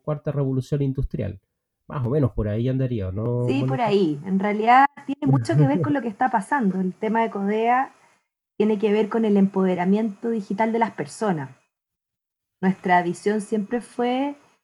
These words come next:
Speaker 2: pensar que, que en definitiva esta revolución digital la hacen las personas.
Speaker 1: Ujú.
Speaker 2: Y, y sin personas empoderadas y sin una gran,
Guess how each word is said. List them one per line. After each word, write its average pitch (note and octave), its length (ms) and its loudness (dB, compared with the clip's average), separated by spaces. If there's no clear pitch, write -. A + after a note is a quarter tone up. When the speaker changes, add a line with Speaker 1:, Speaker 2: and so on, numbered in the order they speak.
Speaker 2:
pensar G3+ 580 0
que, G#3 400 -2
que G#3 80 -2
en G3 80 4
definitiva G3 500 0
esta G#3 180 -6
revolución G3+ 880 -2
digital G3+ 720 -2
la G3 160 6
hacen B3 200 -2
las - 120 -20
personas. D3 560 2
Speaker 1:
Ujú. D3 60 -8
Speaker 2:
Y, F3 600 -6
y G3 100 -6
sin A#3+ 220 -4
personas C4+ 460 -4
empoderadas A#3 840 -2
y G#3+ 80 -8
sin A3+ 240 -8
una A3+ 220 -2
gran, A#3 420 -2